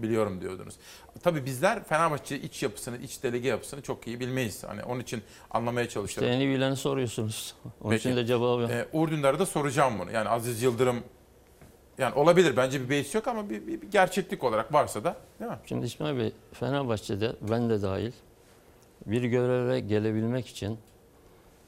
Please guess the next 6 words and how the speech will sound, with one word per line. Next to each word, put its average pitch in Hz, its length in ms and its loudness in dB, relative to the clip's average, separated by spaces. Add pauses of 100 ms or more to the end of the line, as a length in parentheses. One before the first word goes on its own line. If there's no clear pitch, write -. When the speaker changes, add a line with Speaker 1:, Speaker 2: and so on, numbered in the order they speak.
(160)
Speaker 2:
e, 104 380 0 (240)
o 139 120 2
camianın 117 680 0 (1300)
olağanüstü 123 520 0
seçimse 120 680 -2
delegelerinin, 104 840 0